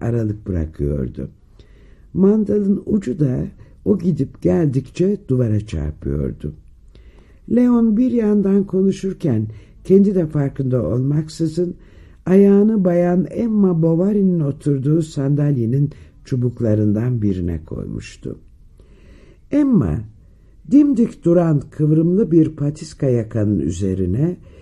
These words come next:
mavi ipekliden küçük bir kravat takmıştı. Yüzünün alt yanı da başka hareketlerine uygun olarak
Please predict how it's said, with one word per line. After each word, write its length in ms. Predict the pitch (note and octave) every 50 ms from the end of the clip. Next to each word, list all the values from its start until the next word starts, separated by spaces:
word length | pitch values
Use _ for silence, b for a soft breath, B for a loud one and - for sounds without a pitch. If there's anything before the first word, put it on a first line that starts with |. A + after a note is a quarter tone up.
| b b b b b b -
mavi 420 | E3 F#3 F#3+ F#3+ G3 G3+ G3+ A3
ipekliden 920 | A#3+ C#4+ D4 A3 - - F#3+ F3 D#3+ D#3+ - E3+ D#3 F3 E3+ E3+ E3+ D#3 D#3
küçük 420 | - F3 D#3 - G#3 G#3+ - -
bir 200 | E3 D#3+ D#3 D#3+
kravat 500 | - C#3+ B2 A2 G#2+ G#2+ G#2+ G2+ G2+ -
takmıştı. 720 | - D2 C2 C2 - - C2 B1+ - - - - C#2+ - - - _ b b b b b b b b b b
Yüzünün 560 | - F#3+ G#3+ F#3+ F#3+ G#3+ G#3 G#3+ G#3 G3+ - - -
alt 320 | - G3 A3 G3+ - -
yanı 260 | G#3 G3 F#3+ F#3+ F3+ D3
da 240 | E3+ D3+ C#3+ B B B B B B B -
başka 400 | F3 F#3 F3+ D3+ - - G3+ G3+
hareketlerine 800 | F#3+ F3 E3 D#3 D#3 D#3 D#3 D3+ D#3 - D3+ D3 C#3+ C#3+ C#3 B2+
uygun 340 | A2 C#3 C#3+ C#3 C#3+ E3 D#3
olarak 600 | C#3+ A#2+ A2 A2 G2+ G2 B2+ D#3+ F#3 - -